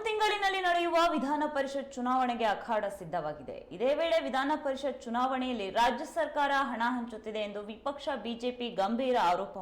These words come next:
ಮಾಡಿದೆ. ಮತದಾರರಿಗೆ ಹಂಚಲು ತಂದಿದ್ದು ಎನ್ನಲಾದ ವಸ್ತುಗಳಿದ್ದ ವಿಡಿಯೋವನ್ನ ಬಿ ಜೆ ಪಿ ಸಾಮಾಜಿಕ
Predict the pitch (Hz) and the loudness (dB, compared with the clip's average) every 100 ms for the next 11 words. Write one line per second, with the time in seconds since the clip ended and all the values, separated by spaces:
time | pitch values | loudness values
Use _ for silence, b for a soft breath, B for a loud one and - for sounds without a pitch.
0 | 165 127 123 - - - B B B B | -8 -8 -8 -12 -12 -20 B B B B
1 | B B 233 269 339 370 359 349 330 330 | B B -2 0 2 4 6 4 2 0
2 | 320 339 311 285 262 269 233 269 254 247 | -2 -2 -4 0 0 0 0 2 2 4
3 | 240 233 208 208 - 226 220 202 202 196 | 4 2 -2 -6 -6 -4 -4 0 -2 0
4 | 226 262 277 247 233 190 190 247 311 320 | -2 2 2 2 0 0 -2 -4 -4 -6
5 | 311 302 233 240 262 240 | -8 -4 -2 0 0 -2